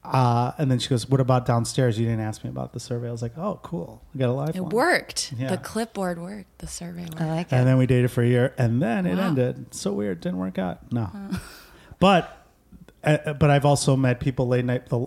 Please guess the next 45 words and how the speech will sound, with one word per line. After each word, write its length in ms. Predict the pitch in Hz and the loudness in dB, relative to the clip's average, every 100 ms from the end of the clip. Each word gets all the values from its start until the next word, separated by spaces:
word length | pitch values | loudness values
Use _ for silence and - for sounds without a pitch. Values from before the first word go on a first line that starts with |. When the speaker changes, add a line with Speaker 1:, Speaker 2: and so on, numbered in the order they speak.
| - | 0
Speaker 1:
other, 260 | 139 135 135 | 2 2 0
another 320 | 127 123 123 | 0 2 2
girl 160 | 127 123 | 2 2
I 80 | 123 | 2
met, 320 | 123 120 123 _ - | 2 0 -2 _ -6
dated 240 | - 120 117 | 0 0 0
for 80 | |
three, 200 | 123 127 | 0 0
four 180 | 117 117 | 2 0
months. 360 | 160 220 180 - - - - - | 2 0 -2 -6 -18 -20 -20 -2
I 60 | 131 | 2
went 180 | 127 123 | 4 2
up 100 | 117 | 0
to 140 | 123 | 0
her 60 | 117 | 0
at 80 | 120 | 0
a 40 | |
bar. 420 | 117 110 117 123 - _ - | -4 -2 -2 -6 -12 _ -2
I 60 | 123 | 2
recognized 480 | 131 131 123 120 | 2 2 0 0
her 80 | 123 | 0
from 240 | 113 117 110 | -2 -2 2
the 100 | 117 | 2
other 160 | 185 | 2
bar 200 | 131 113 | 0 -2
we 120 | 110 | -2
were 140 | 123 123 | -4 -4
at, 320 | 123 - - - | -6 -8 -12 -8
and, 280 | 139 123 117 | -4 -2 0
uh, 180 | 113 120 | -2 -4
it 60 | |
was 160 | 131 113 | -6 -4
definitely 340 | 127 117 120 | -4 -4 -4
two 140 | 117 127 | -2 -2
in 80 | 117 | 0
the 60 | |
morning, 420 | 113 110 113 117 117 _ 117 | 0 -2 -4 -8 -12 _ -2
lots 240 | 110 - | 0 0
of 80 | 120 | 0
alcohol, 420 | 113 - 117 113 | 0 0 0 0
maybe 240 | 113 113 117 | 2 2 2
some 200 | 131 117 | 0 0
drugs, 480 | 120 117 117 - - - - _ | 2 2 -2 -10 -16 -20 -20 _
and, 280 | 135 123 117 | 2 2 4
uh, 380 | 123 113 110 | 4 4 0